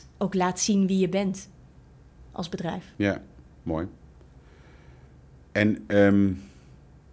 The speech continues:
Speaker 2: ik weet niet of je vraag had gesteld in ons voorgesprek, maar wanneer is het voor jou, is het,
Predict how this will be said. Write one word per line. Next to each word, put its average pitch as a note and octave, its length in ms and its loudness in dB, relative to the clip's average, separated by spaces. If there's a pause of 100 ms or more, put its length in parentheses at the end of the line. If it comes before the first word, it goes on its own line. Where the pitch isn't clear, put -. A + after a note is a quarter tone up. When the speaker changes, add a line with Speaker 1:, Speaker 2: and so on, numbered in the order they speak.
(760)
Speaker 2:
ik - 200 -20
weet G2 60 -10
niet A2 80 -8
of - 60 -16
je - 60 -16
vraag A2+ 260 -10
had G#2 120 -14
gesteld G#2 280 -8
in G2 300 -8
ons G2+ 200 -12
voorgesprek, A2 360 -8
maar F#2+ 160 -6 (340)
wanneer B2+ 260 0
is B2+ 100 -6
het - 80 -14
voor A#2+ 100 -4
jou, A2+ 280 0
is G#2 140 -10
het, G#2 100 -10